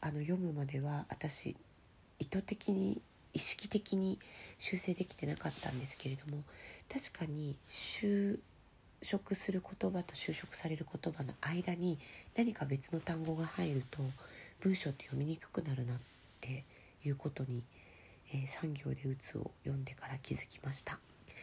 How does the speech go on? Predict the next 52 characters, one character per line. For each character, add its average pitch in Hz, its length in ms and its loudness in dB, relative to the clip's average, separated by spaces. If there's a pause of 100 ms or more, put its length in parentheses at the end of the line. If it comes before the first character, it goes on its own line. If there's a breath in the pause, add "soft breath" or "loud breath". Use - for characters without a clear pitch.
(240 loud breath)
ま - 40 -2
あ、 - 20 2
そ - 160 4
ん 185 60 2
な 196 80 0
こ - 120 0
と 175 140 -2
も 143 120 0
ね、 139 140 -10
細 156 240 -2
か 147 160 -2
く - 160 -12
修 - 160 4
正 147 160 -2
し - 180 -2
な 151 120 2
が 139 120 4
ら、 139 120 0 (520 loud breath)
な 185 80 6
の 175 100 4
で 165 100 2
い 165 60 2
つ - 160 -2
も 147 100 0
修 156 220 2
正 156 220 -2
の 156 100 0
方 156 220 2
が 135 160 2
時 139 160 -4
間 139 200 -2
か - 120 -8
か - 160 -2
っ - 80 -6
た - 80 -10
り 143 100 -6
す - 160 -4
る - 60 2
時 - 260 -6
も 143 140 0
あ 139 40 0
る 143 100 -4
ん 143 60 -8
で - 80 -12
す - 140 -12
け - 120 -10
れ 147 80 -6
ど 170 120 -6
も、 196 260 2
そ - 200 -4
ん 139 100 2
な 135 160 0